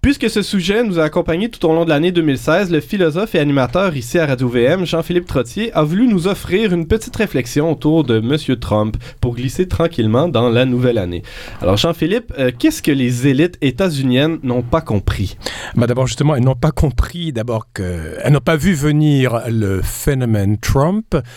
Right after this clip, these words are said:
Speaker 2: On l'a un petit peu mis de côté, c'était un clown, il était misogyne, il était raciste, il était xénophobe, il était anti tout, tout ce que l'establishment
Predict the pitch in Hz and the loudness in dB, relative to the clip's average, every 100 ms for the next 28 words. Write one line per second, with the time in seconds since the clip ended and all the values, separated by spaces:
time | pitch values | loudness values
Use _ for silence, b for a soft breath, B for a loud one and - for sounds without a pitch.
0 | B B B 113 113 107 101 - - 117 | B B B 0 2 2 0 -4 0 2
1 | 101 101 107 104 127 123 123 113 110 120 | 2 2 0 0 2 2 2 0 0 0
2 | 139 156 113 90 98 117 147 139 170 120 | 0 2 2 2 0 2 2 2 2 2
3 | - 101 117 123 - 147 147 - 104 - | 0 -2 -2 -2 0 0 0 0 0 2
4 | 113 104 95 104 104 123 - 165 165 151 | 2 2 2 2 2 2 0 0 0 0
5 | 120 110 107 - 120 110 104 104 123 123 | -2 -2 -2 -2 0 2 2 2 0 0
6 | 123 120 135 123 113 104 - 156 - 135 | -4 -2 0 2 2 0 0 -2 0 -2
7 | 110 - 117 104 104 - 107 110 | 0 -2 -2 0 0 0 0 0